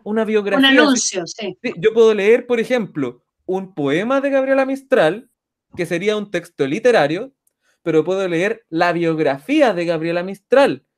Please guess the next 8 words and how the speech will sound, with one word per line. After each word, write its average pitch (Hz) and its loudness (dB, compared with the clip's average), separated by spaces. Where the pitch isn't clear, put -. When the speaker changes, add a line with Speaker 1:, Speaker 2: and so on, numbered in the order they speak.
Speaker 1:
que 151 -6
sería 175 2
un 175 -6
texto 208 -4
no 226 0
literario. 254 2
¿Por 175 -4
qué? 262 2